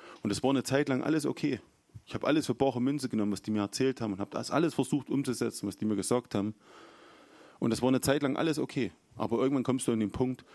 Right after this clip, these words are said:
wo du mündig werden musst und Gott nimmt dir diese Dinge weg, weil sie in der Beziehung zwischen dir und ihm stehen.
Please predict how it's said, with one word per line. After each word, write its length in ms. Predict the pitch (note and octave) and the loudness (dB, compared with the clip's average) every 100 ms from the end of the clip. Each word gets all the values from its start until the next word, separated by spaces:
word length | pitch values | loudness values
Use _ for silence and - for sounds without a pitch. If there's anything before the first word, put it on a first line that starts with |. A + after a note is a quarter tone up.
| - - - | -20 -20 -2
wo 120 | A2 | 0
du 120 | A2 | 2
mündig 460 | G#2+ C#3 F3 C3 A2+ | 4 4 4 0 2
werden 280 | G#2+ G2 G2+ | 2 2 2
musst 320 | A#2 - - | 0 -2 -6
und 140 | G2+ | -2
Gott 220 | A#2 - | -2 0
nimmt 200 | B2+ A#2 | -2 -2
dir 80 | A2+ | -2
diese 280 | - G2+ G2 | -2 -4 -2
Dinge 320 | A2+ G2 F#2 | 0 0 0
weg, 220 | A#2+ - - - | 0 -2 -12 -2
weil 120 | G2+ | 0
sie 100 | G2+ | 2
in 40 | G#2+ | 0
der 80 | G2 | -2
Beziehung 500 | G#2+ - C3 B2+ B2 | -4 -2 0 0 -2
zwischen 360 | A2 G2 F2 | -4 -4 -6
dir 200 | A#2+ A#2+ | 0 0
und 180 | G#2+ G#2+ | 0 -2
ihm 180 | A#2+ B2 | -2 -2
stehen. 300 | - F2+ | -2 -4